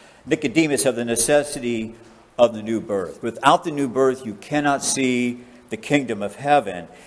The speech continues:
And Nicodemus is just thrown off by our Lord's teaching to the point where he says, "How can these things be?" He is bewildered.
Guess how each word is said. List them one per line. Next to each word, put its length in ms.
And 480
Nicodemus 840
is 160
just 440
thrown 460
off 400
by 200
our 180
Lord's 420
teaching 760
to 100
the 80
point 240
where 80
he 60
says, 240
"How 260
can 160
these 240
things 260
be?" 280
He 240
is 120
bewildered. 800